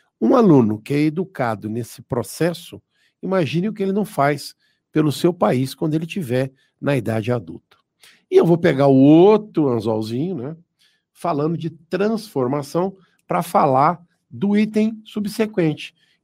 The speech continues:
que é um, do Erasto, né, discípulo de São Paulo, que fala sobre Santo Agostinho e da transformação vivida. E ele dá, é muito interessante a fala dele, porque ele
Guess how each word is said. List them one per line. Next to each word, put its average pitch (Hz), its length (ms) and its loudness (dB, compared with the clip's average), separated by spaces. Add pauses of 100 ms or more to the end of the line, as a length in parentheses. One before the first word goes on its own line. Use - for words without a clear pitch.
que 165 240 4
é 170 240 2 (240)
um, 185 400 -2 (100)
do 151 160 2
Erasto, 196 480 0 (240)
né, 160 320 -4
discípulo 175 480 -4
de - 60 -10
São 180 180 -2
Paulo, 160 460 -2 (320)
que 214 140 -4
fala 214 280 2
sobre 185 260 -2
Santo 208 280 0
Agostinho 139 560 -6 (420)
e 160 80 0
da 180 200 0 (180)
transformação 202 1120 2
vivida. 110 540 -8 (580)
E 247 100 2
ele 269 200 2
dá, 147 360 0 (140)
é 165 100 0
muito 247 460 -2
interessante 147 840 -6 (460)
a - 140 -4
fala 127 480 2
dele, 131 420 -2 (480)
porque 190 320 -2
ele 196 320 2